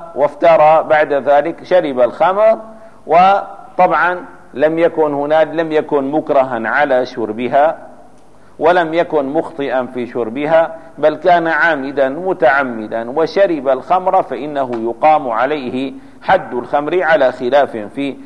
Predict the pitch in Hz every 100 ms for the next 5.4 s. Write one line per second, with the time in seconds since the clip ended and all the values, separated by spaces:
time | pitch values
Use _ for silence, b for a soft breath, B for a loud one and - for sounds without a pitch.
0 | B - 185 151 123 107 - 147 - 175
1 | 202 180 156 127 120 117 175 - 120 120
2 | 117 131 147 117 120 117 107 110 127 156
3 | 175 170 - 107 110 113 127 110 98 139
4 | 143 151 180 170 B B - 135 160 139
5 | - 160 151